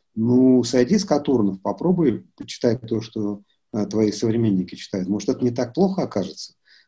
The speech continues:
Может быть, ты будешь лучше понимать людей, когда, а, закончится это очередное испытание. Читать, мне кажется, надо то,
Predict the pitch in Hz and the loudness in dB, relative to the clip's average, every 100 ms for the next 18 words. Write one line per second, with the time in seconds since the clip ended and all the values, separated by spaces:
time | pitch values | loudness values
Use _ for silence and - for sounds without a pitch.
0 | _ 104 98 104 - 101 107 104 - 110 | _ -6 -4 -6 -6 -2 0 -2 -2 -6
1 | 101 - 107 107 104 104 98 127 170 131 | -6 -4 -2 -2 -2 -4 -2 0 0 -2
2 | 117 120 113 _ _ _ - 107 101 101 | -2 -2 -2 _ _ _ -8 -4 -2 -2
3 | 92 110 113 110 92 98 - 110 101 98 | -2 -4 -4 -4 -4 -8 -10 -6 -4 -4
4 | 95 104 98 92 101 95 104 101 104 98 | -6 -6 -6 -6 -8 -8 -8 -6 -4 -4
5 | 92 - 107 107 101 87 82 _ - - | -6 -8 -6 -4 -4 -6 -10 _ -16 -4
6 | 208 214 156 123 147 143 143 135 139 135 | 0 2 0 0 0 0 0 2 2 2
7 | 120 117 - 190 190 | 0 0 4 6 6